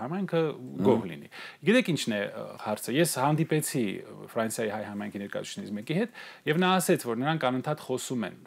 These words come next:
Speaker 1: Ֆրանսիայի, ը, տա-, տարբեր քաղաքական գործիչների հետ և պաշտպանության նախարարության, ե-, դիվանագետների հետ։ Նրանք իրենց ասում են. "Մենք սա անում ենք նրա համար, որ-, որովհետև մենք ճանաչում ենք հայերին, մենք այստեղ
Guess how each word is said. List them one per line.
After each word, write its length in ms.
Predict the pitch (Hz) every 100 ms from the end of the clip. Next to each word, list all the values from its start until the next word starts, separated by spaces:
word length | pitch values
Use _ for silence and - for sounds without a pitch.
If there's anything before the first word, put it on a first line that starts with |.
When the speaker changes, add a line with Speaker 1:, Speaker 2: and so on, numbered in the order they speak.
| -
Speaker 1:
Ֆրանսիայի, 560 | 110 110 110 101 101 101
ը, 220 | 104 104 110
տա-, 140 | - 98
տարբեր 320 | 101 101 98 -
քաղաքական 260 | 95 - 92
գործիչների 480 | 98 - - 110 110
հետ 180 | 147 120
և 120 | 117 -
պաշտպանության 480 | - 104 104 156 143
նախարարության, 560 | - 127 113 131 127 110
ե-, 80 | - - -
դիվանագետների 560 | 131 127 127 120 123 123
հետ։ 100 | 139
Նրանք 200 | 180 165
իրենց 160 | 160 135
ասում 200 | 131 117
են. 80 | 110 - - - 117 147
"Մենք 220 | 170 -
սա 140 | 131 117
անում 240 | 123 120
ենք 100 | 113
նրա 160 | 120 160
համար, 360 | 160 127 95 -
որ-, 100 | 107 - 120
որովհետև 340 | 113 120 139 127
մենք 120 | -
ճանաչում 440 | 110 107 104 123 104
ենք 120 | -
հայերին, 260 | 73 - 175
մենք 160 | - -
այստեղ 320 | - 139